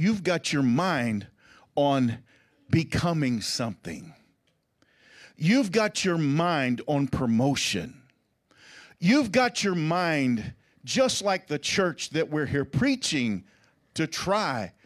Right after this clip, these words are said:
to turn in repentance.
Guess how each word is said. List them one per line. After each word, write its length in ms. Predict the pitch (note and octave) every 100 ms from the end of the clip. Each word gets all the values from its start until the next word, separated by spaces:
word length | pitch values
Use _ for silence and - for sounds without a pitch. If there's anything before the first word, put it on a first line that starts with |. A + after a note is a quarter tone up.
| _ _ _
to 420 | - F#3 C#3+ A2+ - _ _
turn 600 | - A3 G#3+ C3+ F#2 C2+ - _ _ _ _
in 160 | F3 E3
repentance. 960 | D#3 D3+ A#3+ A3+ A2+ D#2+ - - -